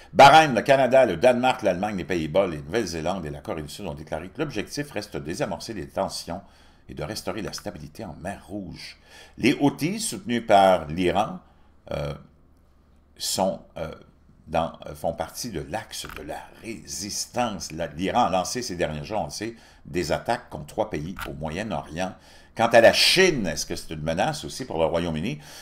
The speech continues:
Les tensions entre la Chine et Taïwan se sont accrues ces dernières années et le nouveau président, euh, a été élu, euh, sans équivoque. Donc, on le sait qu'au dix-septième siècle, elle contrôlait l'em-,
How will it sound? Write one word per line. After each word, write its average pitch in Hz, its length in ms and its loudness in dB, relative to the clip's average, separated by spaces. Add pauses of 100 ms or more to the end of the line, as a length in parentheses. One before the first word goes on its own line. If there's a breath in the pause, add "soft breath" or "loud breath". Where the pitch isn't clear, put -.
(180 loud breath)
Les 131 100 -8
tensions 127 380 8
entre 117 200 4
la 98 140 8
Chine 135 220 -2
et 101 80 0
Taïwan 110 500 6 (140 loud breath)
se - 120 -10
sont - 300 -2
accrues 113 320 -2
ces 90 240 -2
dernières 98 600 2
années 90 380 -2 (420 soft breath)
et 87 100 0
le 73 320 -4 (140)
nouveau 107 260 -6
président, 85 640 -6 (1120)
euh, 65 140 -12 (160)
a 67 80 -12
été 76 320 -6
élu, 139 340 -8 (640 soft breath)
euh, 71 40 -18 (340)
sans 120 340 -8
équivoque. - 720 -14 (760 soft breath)
Donc, 71 420 -12
on 69 100 -14
le 69 60 -16
sait - 240 -6
qu'au 71 340 -8
dix-septième 107 520 0
siècle, 156 320 -4
elle 76 100 -8
contrôlait 98 500 -4
l'em-, 80 220 -6